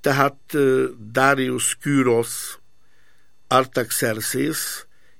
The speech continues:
királyok ugye rendelkeznek, hogy épüljön fel újból a jeruzsálemi templom, és a babiloni fogságból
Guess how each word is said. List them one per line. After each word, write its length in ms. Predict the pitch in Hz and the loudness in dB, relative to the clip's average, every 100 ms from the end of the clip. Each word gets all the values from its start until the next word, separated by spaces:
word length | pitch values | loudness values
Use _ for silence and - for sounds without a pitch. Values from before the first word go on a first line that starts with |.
| - | -14
királyok 580 | - 165 120 110 139 147 | -2 2 4 4 2 -2
ugye 220 | 131 120 | 0 2
rendelkeznek, 1200 | 131 143 127 113 107 98 120 110 110 123 135 - - - - - - | 2 0 -2 -4 -4 -6 -8 -8 -6 -6 -6 -8 -20 -20 -20 -20 -20
hogy 320 | - 117 110 - | -4 -4 -4 -14
épüljön 720 | - 147 143 120 113 110 117 | -2 -2 0 -2 2 2 0
fel 640 | 113 - 120 127 127 135 - - - - - | -4 2 4 4 2 -2 -8 -20 -20 -20 -12
újból 420 | - 139 120 113 | -2 0 2 2
a 40 | 107 | 4
jeruzsálemi 720 | 117 135 117 107 110 101 104 | 4 2 0 -2 -2 -2 -6
templom, 440 | 98 139 139 135 | -2 -2 0 -6
és 140 | 117 117 | -6 -4
a 80 | 113 | 0
babiloni 760 | 135 135 127 120 117 127 131 - - - | 0 0 0 0 0 -2 -4 -8 -20 -20
fogságból 1040 | - 151 160 - 135 113 107 120 135 160 151 | -4 0 0 0 0 0 0 2 4 4 2